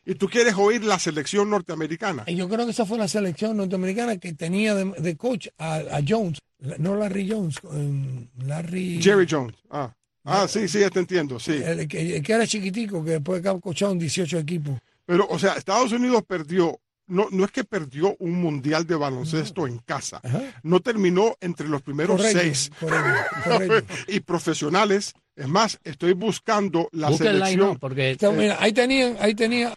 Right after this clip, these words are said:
Speaker 2: que, que acaban de coger con un, que le dio un tiro a alguien, eh, en un parking lot, eh, Sean Kemp.
Speaker 3: Oh, Sean
Speaker 2: Tenían
Speaker 3: Kemp.
Speaker 2: a Sean
Speaker 1: Ah,
Speaker 2: Kemp,
Speaker 1: sí,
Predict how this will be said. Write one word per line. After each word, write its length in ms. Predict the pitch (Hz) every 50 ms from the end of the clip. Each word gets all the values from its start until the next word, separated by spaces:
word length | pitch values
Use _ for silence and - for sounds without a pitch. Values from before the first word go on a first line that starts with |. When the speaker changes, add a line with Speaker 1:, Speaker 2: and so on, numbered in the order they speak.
| _ _
Speaker 2:
que, 160 | - 165 147
que 80 | 151
acaban 340 | 190 156 151 202 208 220 220
de 100 | 208 202 185
coger 180 | 196 190 208
con 180 | 202 - 190 190
un, 160 | 196 190 170
que 300 | - - - 175 170 165
le 100 | 165 160
dio 100 | 170 190
un 100 | 202 190
tiro 300 | 165 220 208 196 190 190
a 20 | 196
alguien, 320 | 202 190 175 185 175 170 170 _ -
eh, 200 | 165 147 156 165 -
en 120 | 151 160
un 280 | 170 180 190 190 180 175 -
parking 340 | 190 180 165 - 202 180 175 180
lot, 240 | 196 185 160 147
eh, 200 | 143 147 151 143 - _
Sean 240 | - - 226 214 196
Kemp. 300 | - 220 208 156 135 - - _ _ _ _ _ -
Speaker 3:
Oh, 120 | 170 160 139
Sean 180 | - - 156 143
Speaker 2:
Tenían 380 | - 180 185 202 208 208 196
Speaker 3:
Kemp. 40 | 151
Speaker 2:
a 20 | 120
Sean 120 | 123 165 165
Speaker 1:
Ah, 580 | 185 196 202 208 233 208 240 240 240 240 240 240
Speaker 2:
Kemp, 120 | 233 233
Speaker 1:
sí, 60 | 208